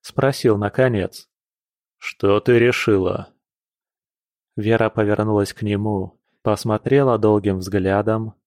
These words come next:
и сказала: «Я сделаю это. Подменю тебя,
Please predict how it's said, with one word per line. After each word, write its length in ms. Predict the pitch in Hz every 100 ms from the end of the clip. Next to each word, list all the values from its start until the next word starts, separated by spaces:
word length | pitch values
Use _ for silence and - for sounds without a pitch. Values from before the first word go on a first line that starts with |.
| _ _
и 120 | 139
сказала: 840 | - - 120 101 98 90 87 92 - _ _ _ _ _ _ _ _ _ _ _
«Я 360 | 151 151 151 143
сделаю 500 | 131 156 127 101 98
это. 480 | 98 - 104 98 - _ _ _ _
Подменю 500 | 170 151 165 175 165
тебя, 480 | - 104 101 101